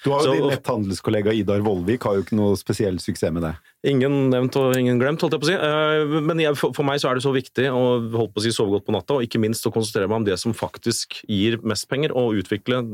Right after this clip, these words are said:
Speaker 2: der vi jobber nå. Eh, så jeg har valgt, tatt et valg og sagt at jeg går glipp av avkastning,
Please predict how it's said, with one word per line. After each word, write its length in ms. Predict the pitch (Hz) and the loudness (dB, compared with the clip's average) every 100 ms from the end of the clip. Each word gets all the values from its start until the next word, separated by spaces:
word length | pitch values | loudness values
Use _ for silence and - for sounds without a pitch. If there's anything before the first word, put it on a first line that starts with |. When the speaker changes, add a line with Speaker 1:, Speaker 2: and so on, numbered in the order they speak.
| 98 | -2
Speaker 2:
der 160 | 92 101 | 0 2
vi 80 | 117 | 0
jobber 180 | 110 117 | 0 2
nå. 160 | 127 160 _ _ _ _ | 2 -2 _ _ _ _
Eh, 220 | 110 117 113 - - | -2 0 -2 -6 -6
så 80 | - | 0
jeg 60 | 139 | 0
har 80 | 151 | 2
valgt, 300 | 101 98 107 98 | 0 0 -2 -2
tatt 140 | 104 - | -2 -2
et 60 | 98 | 0
valg 220 | 117 185 | 2 2
og 20 | |
sagt 160 | 135 120 | 0 0
at 80 | 113 | 0
jeg 80 | |
går 80 | 117 101 | 0 0
glipp 240 | 98 - | -4 -2
av 300 | 113 110 104 | 0 0 0
avkastning, 400 | 95 101 113 233 | -2 -2 -2 -4